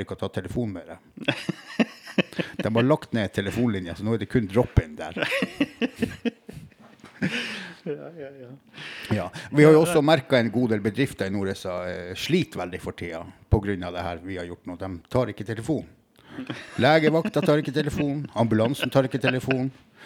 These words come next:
Speaker 1: Det har vært et innbruddsraid i hele Nord-Troms uten like.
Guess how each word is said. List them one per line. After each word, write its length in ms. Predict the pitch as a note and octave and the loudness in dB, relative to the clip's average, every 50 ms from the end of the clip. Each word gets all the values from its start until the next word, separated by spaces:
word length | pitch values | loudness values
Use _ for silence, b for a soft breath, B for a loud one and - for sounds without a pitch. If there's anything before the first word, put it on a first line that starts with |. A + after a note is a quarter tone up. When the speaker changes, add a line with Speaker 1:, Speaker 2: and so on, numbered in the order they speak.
| B B B B B - | B B B B B 2
Speaker 1:
Det 80 | - A#2+ | 4 4
har 80 | A#2 A2+ | 4 4
vært 240 | A#2+ A#2+ - - | 2 -2 -2 -2
et 160 | G#2+ G#2+ - - - | -2 -2 -2 2 4
innbruddsraid 920 | D3 E3 F#3 E3+ A2+ A2+ A2+ - - - - A2 A2 A#2 A#2 A2 G2+ F#2+ G2+ | 6 6 6 4 2 2 0 0 -2 -4 -2 2 4 4 4 4 2 0 -4
i 140 | G#2 G2+ | -4 -4
hele 360 | E2+ G#2+ A#2+ A#2 A2+ G2+ G2+ G2 F#2+ F#2+ F#2 F#2 F#2+ | -2 0 0 0 -2 -2 -4 -4 -4 -4 -4 -4 -4
Nord-Troms 540 | F#2+ A2 C3 C3 - - - D3+ G2 - - | 0 0 0 0 2 0 -2 -2 -2 -4 -4
uten 320 | G#2 A#2 A2+ - A2 G#2 | -4 -4 -4 -4 -6 -4
like. 400 | G#2 A#2+ B2+ - - - G#2 F#2+ | -2 -2 -2 -2 -4 -6 -6 -6